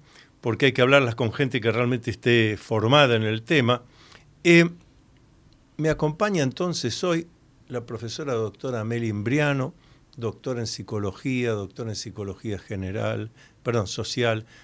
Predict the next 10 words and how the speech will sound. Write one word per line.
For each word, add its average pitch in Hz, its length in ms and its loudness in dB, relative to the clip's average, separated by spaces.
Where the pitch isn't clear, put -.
fue 160 480 2
decana 135 840 4
de, 120 440 -2
en 123 140 -2
la 113 80 0
Universidad 110 420 -4
Argentina 110 500 -4
John 101 200 -6
Fitzgerald 101 480 -4
Kennedy, 127 500 0